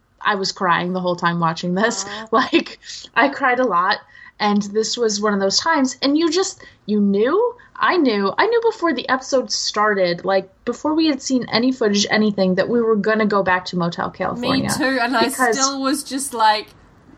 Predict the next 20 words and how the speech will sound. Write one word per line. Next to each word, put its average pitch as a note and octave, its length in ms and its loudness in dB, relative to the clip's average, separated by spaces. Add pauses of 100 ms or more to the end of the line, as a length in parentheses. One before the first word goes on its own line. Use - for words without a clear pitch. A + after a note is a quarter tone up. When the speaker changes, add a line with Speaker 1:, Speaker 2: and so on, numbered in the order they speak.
Speaker 2:
"Nope." E3+ 480 -4 (680)
I A3 180 2
was, A#3 200 2
yeah, B3+ 200 -2
I B3+ 120 0
was, B3+ 100 0
Speaker 1:
Yeah, A3+ 200 2
Speaker 2:
I F3+ 60 0
was C#4 140 -8
like, C4 100 0
there B3+ 300 2
was B3+ 120 0
Speaker 1:
blubbering D#4+ 60 0
Speaker 2:
no, D#4+ 80 2
Speaker 1:
mess. E4+ 340 -2 (180)
<laughs> - 80 -18
Speaker 2:
no D4+ 500 -2 (160)
part C4+ 440 0
of A#3 160 -10
me F3 440 -8